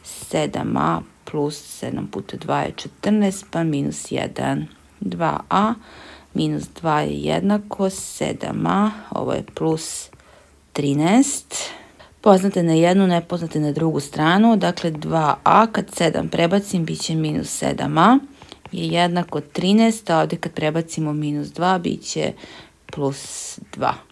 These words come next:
Dva a minus sedam a, to je minus pet a, je jednako trinaest plus dva je petnaest. Pa je a jednako petnaest kroz minus pet,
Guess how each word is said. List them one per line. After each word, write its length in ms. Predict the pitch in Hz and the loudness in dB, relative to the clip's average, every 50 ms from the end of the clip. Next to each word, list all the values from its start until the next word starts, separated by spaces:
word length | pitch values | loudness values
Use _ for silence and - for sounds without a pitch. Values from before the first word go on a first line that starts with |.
| _ _ _ _ _ - - - - - - - - - _ _ _ | _ _ _ _ _ -20 -18 -18 -16 -16 -18 -20 -20 -20 _ _ _
Dva 320 | 202 196 202 202 190 180 - | -2 2 4 4 6 6 4
a 160 | 175 175 175 | 4 4 2
minus 320 | 175 170 160 160 165 160 - | 2 2 2 0 0 -2 -4
sedam 380 | - 160 151 151 143 156 165 165 | -6 -4 -4 -4 -2 -2 0 2
a, 160 | 185 196 196 | 2 2 0
to 180 | 196 - - | 0 -2 -4
je 120 | 160 156 156 | -4 -2 -2
minus 440 | 160 160 156 156 151 160 - - - _ _ | -2 -2 -2 -2 -4 -6 -8 -10 -16 _ _
pet 400 | - 147 143 135 - - _ - | -4 -4 -4 -4 -8 -8 _ -4
a, 260 | 175 180 196 220 240 226 - - - - | -2 0 0 0 -2 -2 -6 -12 -8 -6
je 200 | 185 160 165 165 | -4 -4 -2 -2
jednako 580 | 160 160 165 170 175 185 196 196 196 - 180 | -2 0 0 0 2 2 0 0 -2 -6 -8
trinaest 520 | - - - - 165 156 156 156 - - - | -8 -8 -6 -4 -2 -2 -2 -4 -6 -8 -8
plus 260 | 151 151 156 151 - | -6 -4 -4 -6 -6
dva 300 | - - - 165 165 175 | -4 -2 0 0 0 0
je 260 | 170 156 151 156 156 | 0 0 -2 -2 -4
petnaest. 1080 | 156 _ - 123 127 127 - - - 135 139 143 143 - 139 - - - - - - - - - - - - - - - - - | -6 _ -8 -6 -6 -6 -8 -10 -8 -6 -4 -4 -4 -4 -4 -6 -10 -16 -18 -20 -20 -20 -20 -20 -18 -18 -18 -18 -20 -20 -10 -6
Pa 120 | - 196 | -2 0
je 160 | 190 185 - - | 0 0 0 0
a 180 | - 175 180 180 | 0 0 2 2
jednako 680 | 175 175 170 170 170 185 190 190 190 - - 170 160 165 - - | 2 2 2 0 2 0 0 -2 -4 -6 -8 -8 -8 -8 -12 -8
petnaest 720 | - 175 160 156 - - - 180 175 170 165 156 160 - - - | -4 -4 -2 -2 -4 -6 -4 -2 0 2 0 0 -2 -6 -10 -10
kroz 480 | - - 165 156 151 - - - - - | -6 -4 -2 -2 -2 -4 -6 -8 -6 -4
minus 440 | 160 160 151 151 156 147 - - - | -2 -2 -2 -2 -4 -6 -8 -12 -12
pet, 680 | _ - - - - 226 - - _ - - - - | _ -4 -2 0 0 -2 -4 -8 _ -14 -14 -14 -14